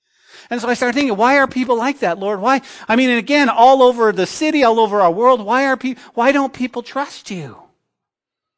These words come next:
Like, like, Lord, if you are the shepherd who guides and protects and you nourish, why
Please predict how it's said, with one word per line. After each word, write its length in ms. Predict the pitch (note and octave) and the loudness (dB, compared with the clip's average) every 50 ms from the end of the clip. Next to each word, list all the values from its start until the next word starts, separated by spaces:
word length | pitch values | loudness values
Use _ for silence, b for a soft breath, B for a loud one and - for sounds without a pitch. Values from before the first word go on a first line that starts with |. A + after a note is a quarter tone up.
| _ _ _ b b b b b | _ _ _ b b b b b
Like, 420 | B3+ C#4 C4+ B3+ - - - _ _ - | 2 4 4 4 0 -4 -18 _ _ -2
like, 280 | A#3+ B3 B3 A#3+ - | 0 0 0 -2 -2
Lord, 280 | C4 C#4 C#4 C4+ B3 A#3 | 0 2 4 4 4 0
if 280 | - - A3+ A3 A3+ | 0 -2 -2 -2 -2
you 220 | A#3+ C4 D#4 F#4 F#4 | -4 -4 -2 0 2
are 340 | D#4 D4 C4+ A#3+ G#3+ - _ _ | 2 2 2 0 -2 -6 _ _
the 180 | G#3+ G3 A3 | -4 -4 -4
shepherd 640 | G3+ - - - C4 C4 C#4 C#4 - D4+ C4 C4 A#3+ | -4 -4 -4 0 2 2 2 2 2 2 2 2 2
who 220 | G3 G3+ A#3 G#3 | -2 -4 -6 -6
guides 640 | D#3 C#3+ G#3 A3 A3+ A#3+ B3 A#3+ A#3+ A#3+ A#3+ G3+ F#3 | -4 -2 2 4 4 4 4 4 4 2 2 -2 -6
and 180 | F#3 F#3+ F3 E3 | -6 -6 -8 -6
protects 1000 | - F3 E3 D#3 - - B3 B3+ B3+ B3+ B3 B3 B3 - - - - - - _ B B B B B B B B B B | -6 -8 -8 -8 -6 -2 0 2 2 2 0 0 -4 -8 -10 -10 -10 -10 -12 _ B B B B B B B B B B
and 180 | F3+ F3+ F#3+ F#3 | -4 -2 -2 0
you 100 | F3 E3+ | -2 -2
nourish, 920 | F3 F#3 G3+ A#3 B3+ C4 B3+ B3+ B3+ B3+ A#3 - - - - - - - - _ _ _ _ _ _ _ _ _ _ _ _ _ _ _ _ _ _ _ _ _ _ _ | -2 0 0 2 2 4 4 2 2 0 -2 -4 -8 -12 -12 -14 -16 -18 -20 _ _ _ _ _ _ _ _ _ _ _ _ _ _ _ _ _ _ _ _ _ _ _
why 760 | - E3 G3+ A3+ A#3+ B3+ C4 C4 C4 C4 C4 B3+ B3+ B3 | -8 0 2 2 4 4 2 2 0 0 -2 -2 -4 -6